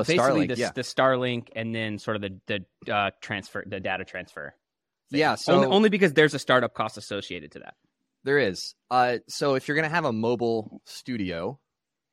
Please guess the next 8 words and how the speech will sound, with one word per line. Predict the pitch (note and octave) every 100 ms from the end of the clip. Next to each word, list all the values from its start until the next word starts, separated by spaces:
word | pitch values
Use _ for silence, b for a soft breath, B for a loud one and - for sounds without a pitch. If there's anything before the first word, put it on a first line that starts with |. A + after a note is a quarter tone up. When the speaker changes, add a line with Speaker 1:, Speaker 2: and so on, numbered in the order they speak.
| _
Speaker 2:
and | G#2+ G#2 G2+
you're | G#2+
gonna | A2+
be | A2
recording | G#2 - A#2+ A#2 A2
podcasts | A2+ A2+ G#2+ A2+ G#2 - - _ _ _ -
for | A2 A2
people | A2 A#2+ E2+ D#2+ A#2